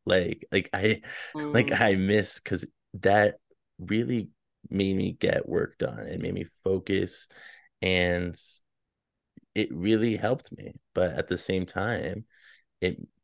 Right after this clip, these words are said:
Speaker 1: caused anxiety, and I could also get dependent on it.
Speaker 2: Ah, yeah. So you've, you've noticed that it caused you anxiety also.
Speaker 1: Yeah.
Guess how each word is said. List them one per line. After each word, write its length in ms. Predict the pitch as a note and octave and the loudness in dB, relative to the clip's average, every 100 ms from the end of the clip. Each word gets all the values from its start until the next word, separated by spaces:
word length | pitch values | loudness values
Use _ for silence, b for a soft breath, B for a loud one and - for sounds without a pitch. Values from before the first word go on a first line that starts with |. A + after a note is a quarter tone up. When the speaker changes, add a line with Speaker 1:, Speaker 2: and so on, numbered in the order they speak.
| - - - | -14 -14 -14
Speaker 1:
caused 400 | - - F2+ F#2+ | -8 0 0 2
anxiety, 840 | G2 E2 E2+ E2 E2+ F2+ F2+ F2 E2+ | -2 -4 -4 -2 -2 -2 -4 -6 -4
and 500 | E2 E2 - - - - | -4 -4 -4 -8 -12 -14
I 540 | - - - - - - _ _ _ | -6 -4 -2 -4 -6 -12 _ _ _
could 160 | - - | -8 -4
also 320 | D#2 - F2 | -4 -4 -6
get 240 | F2+ F2+ | -6 -4
dependent 480 | F2 - A2 A2 - | -6 -2 0 0 -4
on 160 | G1+ G1+ | -12 -16
it. 140 | G1+ G1+ _ _ _ _ _ b b b b b b b - | -18 -20 _ _ _ _ _ b b b b b b b 2
Speaker 2:
Ah, 380 | D3+ D#3+ D#3 C#3+ | 6 10 10 10
yeah. 200 | D3+ E3+ | 8 4
So 140 | - | 4
you've, 320 | C#4+ F4 G#4 - | 6 8 8 6
you've 400 | A3 B3 F4+ E4+ | 0 6 6 6
noticed 560 | C#4+ D#4+ G4 C4+ A3 - | 4 6 4 4 0 -2
that 100 | G#3+ | -2
it 140 | G3+ | -4
caused 480 | - A3 A#3 A#3 G3 | -2 4 4 4 0
you 100 | G#3 | -2
anxiety 720 | A3 F#3+ E3+ D3+ D#3 D#3+ E3 - | -2 -2 -2 -2 0 -2 -2 -2
also. 600 | G#3+ B3+ - - - - _ _ _ - | -2 -2 -2 -2 -2 -6 _ _ _ -2
Speaker 1:
Yeah. 200 | G2 - | -2 -2